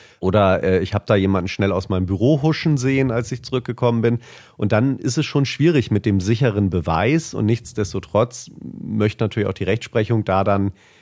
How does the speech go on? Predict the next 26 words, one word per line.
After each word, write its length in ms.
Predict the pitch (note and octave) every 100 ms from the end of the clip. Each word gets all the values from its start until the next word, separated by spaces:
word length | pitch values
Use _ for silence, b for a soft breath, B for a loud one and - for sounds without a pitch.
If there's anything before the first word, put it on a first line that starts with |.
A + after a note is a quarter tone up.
| b b
die 140 | - G#2
Leute 320 | G2 G#2 G#2+
nicht 160 | G2+ -
so 100 | D2
einfach 460 | F#2+ G#2 A#2 F#2
ohne 240 | A2 G#2 F#2
weiteres 400 | F#2 G2+ G2+ -
davonkommen 640 | F#2 G#2+ B2+ D3 D3+ C3+
lassen 380 | C3 C3 - C3
und 180 | E2+ F#2+
sagt, 460 | F#2 G2+ - -
ein 160 | G2 G2
Verdacht 560 | - F2 G#2 A2+ - -
kann 240 | F#2 D#2+
ausreichen. 840 | D2+ A2+ - C3+ D3 D#3+ F3+ A3+ - b b b b b b _
Aber 540 | G2 A2 C#3+ F3 F3+ -
im 160 | A#2
Gegenzug 640 | G2+ A#2+ C#3 B2 A#2 G#2 G2
dafür, 420 | F#2 A#2 - B2
dass 240 | G#2+ -
wir 80 | A2
diesen 260 | G2+ G2 F#2+
Verdacht 480 | F#2+ E2+ F#2 - -
schon 180 | G#2+
ausreichen 640 | F#2+ G#2 A#2 G2+ G2 F#2+ F2
lassen, 580 | E2 A#2 - D#3+ G3